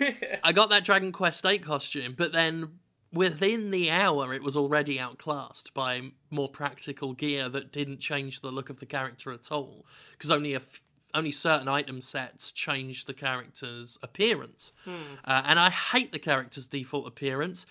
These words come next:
Speaker 2: I don't know what it is. He looks like a douche.
Speaker 1: <laughs>
Speaker 2: There's just something smarmy about it. I don't know if it's the hair, but there's something about him. He does look better when the hair's covered. Uh, just looks like a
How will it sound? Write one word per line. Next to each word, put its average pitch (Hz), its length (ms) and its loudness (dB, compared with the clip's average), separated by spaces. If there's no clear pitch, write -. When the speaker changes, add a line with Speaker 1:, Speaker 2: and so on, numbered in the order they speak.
Speaker 2:
I 170 80 6
don't 214 160 6
know 226 100 4
what 220 280 8
it 226 100 6
is. 180 260 4
He 185 140 4
looks 233 300 2
like 190 160 0
a 160 80 0
douche. 175 640 4
Speaker 1:
<laughs> - 280 -4
Speaker 2:
There's 185 140 4
just - 220 2
something 202 280 4
smarmy 220 720 6
about 139 240 2
it. 139 40 2
I 160 80 6
don't 220 180 2
know 233 40 -2
if 208 120 -8
it's - 160 -4
the 180 100 2
hair, 170 520 2
but 170 220 8
there's 180 120 4
something 220 380 2
about 196 380 6
him. 139 320 -4
He 156 100 0
does 160 220 -2
look 131 160 -4
better 135 200 0
when 131 220 -4
the 127 80 -10
hair's 131 320 -10
covered. 127 460 -8
Uh, 131 200 -4
just 165 260 -6
looks 226 240 -6
like 180 160 -10
a 131 140 -8